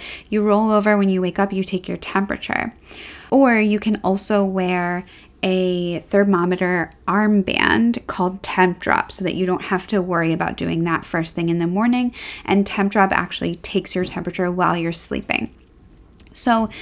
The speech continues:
what basal body temperature tells you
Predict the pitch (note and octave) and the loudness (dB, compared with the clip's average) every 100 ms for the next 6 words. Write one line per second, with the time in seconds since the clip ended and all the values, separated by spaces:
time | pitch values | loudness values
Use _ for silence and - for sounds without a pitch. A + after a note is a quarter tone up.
0 | - - - - - B3 A3 - B3 D#4 | -14 -14 -16 -20 -2 2 2 4 6 6
1 | E4 A#3+ A#3 - G#3 G#3+ G3+ G3 F#3 F#3 | 8 6 4 0 -2 -2 0 0 0 -2
2 | - - - - - - C4 C4+ C4+ - | -8 -18 -20 -20 -12 -2 2 2 0 -2
3 | - - - B3 | -2 -2 0 -2